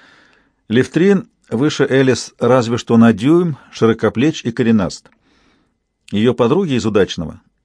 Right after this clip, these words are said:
отвернулись бы, если б такой человек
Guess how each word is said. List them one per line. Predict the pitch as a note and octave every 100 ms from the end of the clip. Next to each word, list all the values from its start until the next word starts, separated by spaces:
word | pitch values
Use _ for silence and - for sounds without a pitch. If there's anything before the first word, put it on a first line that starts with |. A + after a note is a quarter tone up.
| _ _ -
отвернулись | A#2 A#2+ D3 F3+ F#3+ C3+ A#2 F2
бы, | G2+ G2+
если | G2 A2+ A2
б |
такой | A#2 A2+ A2+
человек | - G2+ G2+ D#3 F#3+